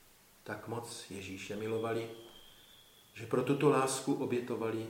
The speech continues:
vlastní život. Udělali to stejné, co udělal kdysi on, když se za ně nechal ukřižovat.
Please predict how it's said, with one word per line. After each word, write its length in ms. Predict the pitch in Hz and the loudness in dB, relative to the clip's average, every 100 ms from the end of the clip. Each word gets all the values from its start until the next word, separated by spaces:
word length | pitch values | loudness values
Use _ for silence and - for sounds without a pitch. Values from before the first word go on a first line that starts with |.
| - | -4
vlastní 480 | 110 110 - 110 104 | -2 -2 -4 -6 -6
život. 300 | 95 - - - - - - - - - - - - | -10 -12 -18 -20 -20 -20 -20 -20 -20 -20 -20 -14 -4
Udělali 340 | 120 113 110 | 2 4 4
to 120 | 107 | 2
stejné, 400 | 110 - 127 127 | 0 2 2 2
co 160 | 127 131 | 2 0
udělal 340 | 120 120 117 | 2 0 0
kdysi 360 | 113 113 - 110 | 0 -2 -2 -2
on, 260 | - 110 117 - - - - - - - | -2 -4 -6 -10 -18 -20 -20 -20 -20 -14
když 160 | 107 101 | -8 -2
se 80 | 120 | 0
za 160 | 120 | 0
ně 140 | 117 117 | -2 -2
nechal 380 | 107 - 110 - | -4 -4 -4 -4
ukřižovat. 580 | - - 95 87 87 | -8 -8 -8 -10 -14